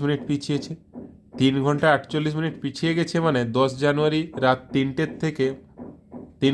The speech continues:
ঘন্টা এগিয়ে আসলে নয় জানুয়ারি পড়ে যাচ্ছে, আরও আটচল্লিশ মিনিট আমাকে এগিয়ে আসতে হবে। তার মানে এগারোটা বারো মিনিট হয়ে যাবে, ষাট থেকে আটচল্লিশ বিয়োগ করলে বারোই হয়তো। তাহলে নয় জানুয়ারি রাত এগারোটা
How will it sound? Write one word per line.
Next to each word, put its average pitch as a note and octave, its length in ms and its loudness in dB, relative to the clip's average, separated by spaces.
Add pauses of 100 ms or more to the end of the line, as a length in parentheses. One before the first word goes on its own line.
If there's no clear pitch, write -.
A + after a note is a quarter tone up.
(120)
ঘন্টা D3+ 240 2 (220)
এগিয়ে D3+ 320 2
আসলে D#3+ 220 -2 (600)
নয় C3+ 340 6
জানুয়ারি D#3 320 2 (100)
পড়ে E3+ 240 2
যাচ্ছে, E3+ 240 -6 (420)
আরও D#3+ 220 8 (160)
আটচল্লিশ C#3 540 0
মিনিট B2+ 240 0
আমাকে G#2+ 220 -2 (100)
এগিয়ে F2+ 280 -2
আসতে - 200 -10
হবে। F2 140 -6 (260)
তার B2 180 2
মানে B2 140 2 (460)
এগারোটা B2 520 4 (440)
বারো A#2+ 280 8
মিনিট C#3 240 0
হয়ে C#3 160 0
যাবে, D3 140 -4 (380)
ষাট C3 180 -2 (100)
থেকে C#3 180 -2 (360)
আটচল্লিশ C3+ 440 0
বিয়োগ C#3+ 220 4
করলে D3 240 0
বারোই D3+ 280 4
হয়তো। G2+ 220 -2 (420)
তাহলে B2+ 200 -4 (580)
নয় B2 340 6
জানুয়ারি C#3+ 320 4 (100)
রাত C3 140 2 (120)
এগারোটা B2 300 0